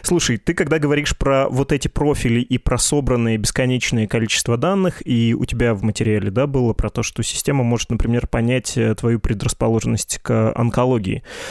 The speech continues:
Но эти данные же нам не дают. В... Если бы ты был гражданином Германии и написал в Facebook, э, «Предоставьте мне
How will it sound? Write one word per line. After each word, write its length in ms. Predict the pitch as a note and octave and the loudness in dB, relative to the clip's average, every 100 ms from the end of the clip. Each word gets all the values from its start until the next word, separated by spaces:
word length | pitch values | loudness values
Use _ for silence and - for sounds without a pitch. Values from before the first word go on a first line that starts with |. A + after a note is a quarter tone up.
| - | -6
Но 260 | C3 C3+ - | 0 0 2
эти 200 | E3+ - | 0 0
данные 420 | C#3 D3+ D#3 D3 | 0 0 2 2
же 120 | B2 C3+ | 2 0
нам 220 | C#3+ B2+ | 0 0
не 100 | B2+ | 0
дают. 460 | D3 E3 C3+ G2+ - | 0 0 -2 -2 -4
В... 640 | G#2 G2 A#2 A#2+ A#2 A2+ - | -4 -2 2 4 4 2 2
Если 300 | B2 - C3+ | 0 0 0
бы 120 | - | -2
ты 120 | C#3+ | -2
был 180 | C3 B2+ | -2 0
гражданином 560 | C3 A#2 B2+ C3 C#3+ | -2 -2 0 2 0
Германии 520 | A#2 A#2+ A#2 G#2+ G#2+ A#2 | 0 0 2 2 2 0
и 140 | C3 | 0
написал 360 | B2 - E3+ D#3 | 0 0 0 -2
в 40 | |
Facebook, 580 | - B2+ A#2 A2+ B2 - - - - - | 0 0 0 -2 -2 -8 -14 -16 -10 -2
э, 440 | A2+ A2 A2 - - - | 2 4 4 0 -2 -2
«Предоставьте 640 | A#2+ B2 - D#3 - B2+ | 0 0 0 -2 0 0
мне 380 | A#2+ C3+ F#3 | 2 2 0